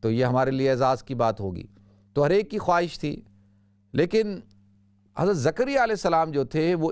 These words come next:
इनके खालू थे, यानी हज़रत मरियम के खालू थे हज़रत ज़करिया अलैहिस्सलाम, और वो अल्लाह के नबी भी थे। और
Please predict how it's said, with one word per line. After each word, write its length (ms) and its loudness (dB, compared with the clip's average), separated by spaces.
इनके 420 -2
खालू 380 0
थे, 200 -16
यानी 240 0
हज़रत 220 2
मरियम 380 0
के 180 -2
खालू 360 0
थे 140 0
हज़रत 320 -2
ज़करिया 260 0
अलैहिस्सलाम, 460 -8
और 200 2
वो 260 0
अल्लाह 300 -2
के 140 -6
नबी 240 -4
भी 140 -4
थे। 160 -6
और 580 2